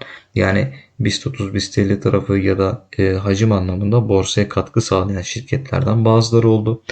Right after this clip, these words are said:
Bu şirketleri tekrar özetleyecek olursak Aksa dedik,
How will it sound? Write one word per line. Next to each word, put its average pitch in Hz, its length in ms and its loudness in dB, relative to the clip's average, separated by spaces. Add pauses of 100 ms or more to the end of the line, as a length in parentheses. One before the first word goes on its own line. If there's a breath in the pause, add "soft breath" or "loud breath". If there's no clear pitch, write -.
(340 loud breath)
Bu 131 80 6
şirketleri 127 580 2
tekrar 120 400 2
özetleyecek 95 640 0
olursak 104 480 0
Aksa 110 380 0
dedik, 110 360 0